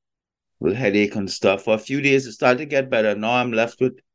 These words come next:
the throat, the voice is sore and stuff. But, uh, but it's like just a, it's just like a cold. But it's, uh, you know, it caught me at the wrong time this week. Anyway, um, remember, I wanted to remind you that I support a company called The Wellness Company.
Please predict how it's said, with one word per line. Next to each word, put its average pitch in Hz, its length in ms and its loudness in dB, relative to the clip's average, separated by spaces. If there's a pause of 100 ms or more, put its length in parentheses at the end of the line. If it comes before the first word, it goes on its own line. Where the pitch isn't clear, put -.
(600)
the 85 80 -4
throat, 120 460 6
the 95 80 -8
voice 110 340 2
is 104 160 -4
sore 101 320 2
and 90 140 -6
stuff. 107 420 2
But, 98 140 0
uh, 95 240 2 (720)
but 113 140 -2
it's 139 80 -4
like 160 180 -2
just 185 180 0
a, 202 240 0
it's 143 120 0
just 185 180 0
like 196 140 2
a 175 60 2
cold. 165 400 0 (200)
But 120 160 4
it's, 123 240 0
uh, 113 300 2 (840)
you 107 120 2
know, 113 80 6
it 113 100 -6
caught 113 280 2
me 117 100 0
at 110 60 0
the 110 60 2
wrong 104 280 2
time 101 260 0
this 92 220 0
week. 90 240 2
Anyway, 123 340 2 (640)
um, 123 500 -2 (1040)
remember, 135 640 0 (140)
I 120 80 4
wanted 127 300 2
to 165 100 -4
remind 127 480 2
you 123 100 2
that 107 180 0
I 107 100 4
support 123 360 2
a 135 80 -4
company 107 380 0
called 113 240 0
The 104 100 2
Wellness 90 420 0
Company. 87 520 0